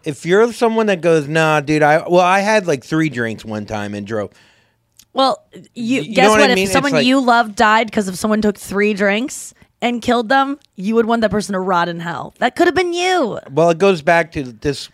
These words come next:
Speaker 1: football player it just happened to who was on the Oakland Raiders.
Speaker 2: Oh, yeah.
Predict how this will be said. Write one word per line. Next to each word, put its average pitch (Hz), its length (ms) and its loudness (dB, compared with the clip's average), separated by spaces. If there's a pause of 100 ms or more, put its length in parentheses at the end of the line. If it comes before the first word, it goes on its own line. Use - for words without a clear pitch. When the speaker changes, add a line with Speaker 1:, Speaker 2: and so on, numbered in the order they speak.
Speaker 1:
football 180 340 2
player 104 440 -6
it 104 80 -16
just 117 280 -14
happened 104 380 -10
to 107 300 -8
who 117 160 -10
was 107 120 -8
on 110 120 -8
the 107 140 -8
Oakland 110 340 -8
Raiders. 117 420 -4
Speaker 2:
Oh, 190 160 0
yeah. 190 240 -2